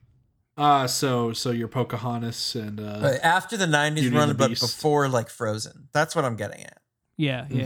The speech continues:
Speaker 1: Mm-hmm.
Speaker 3: it was before Frozen.
Speaker 2: Yeah.
Speaker 1: Oh, I just wanna go ahead and say that the, uh, Disney movie set in Colombia has now outsold Frozen in terms of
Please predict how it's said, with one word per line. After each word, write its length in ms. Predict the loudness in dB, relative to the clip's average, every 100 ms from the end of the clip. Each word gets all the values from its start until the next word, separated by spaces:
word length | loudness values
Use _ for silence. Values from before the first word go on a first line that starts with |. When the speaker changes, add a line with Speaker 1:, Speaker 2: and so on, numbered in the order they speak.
| -2
Speaker 1:
Mm-hmm. 100 | -2
Speaker 3:
it 60 |
was 120 | -2 -4
before 260 | -6 -6
Frozen. 480 | -8 -12 -12 -14 -18 _ _ _ _ _ _
Speaker 2:
Yeah. 80 | _ _ _ _
Speaker 1:
Oh, 120 | 4
I 120 | 6
just 160 | 4 2
wanna 140 | 2 4
go 160 | 4
ahead 160 | 4 2
and 100 | 0
say 180 | 2 2
that 140 | 0
the, 160 | 0 2
uh, 100 | 0 -4 _ _ _ _ _
Disney 280 | 2 2
movie 220 | 0 -2 -2
set 180 | -4
in 60 | -6
Colombia 360 | -4 -4 -4 -4
has 160 | -4
now 200 | -2 -4
outsold 480 | -4 -8 -6 -6 -6
Frozen 500 | -8 -8 -8 -10 -16 -18 _ _ _
in 140 | -4 -2
terms 300 | -4 -4 -6
of 260 | -6 -8